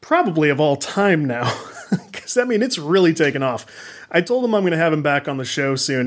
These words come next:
and I totally will. The book's doing great. He's also started kind of, like, buying, selling, and trading in, like,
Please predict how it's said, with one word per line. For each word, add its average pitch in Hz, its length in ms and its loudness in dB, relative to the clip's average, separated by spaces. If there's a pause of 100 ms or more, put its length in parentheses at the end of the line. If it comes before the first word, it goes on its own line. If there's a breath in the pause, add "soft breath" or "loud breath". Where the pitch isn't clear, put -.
and 127 120 -2
I 120 340 -6
totally 214 380 2
will. 120 360 -4 (460 loud breath)
The - 80 -12
book's 269 280 0
doing 208 220 2
great. 151 460 0
He's 214 240 0
also 247 480 0
started 180 420 0
kind 202 200 0
of, 143 120 -2
like, 135 380 -4
buying, 170 380 2
selling, 180 360 2
and 139 120 -2
trading 180 520 0
in, 151 440 -2
like, 139 440 -4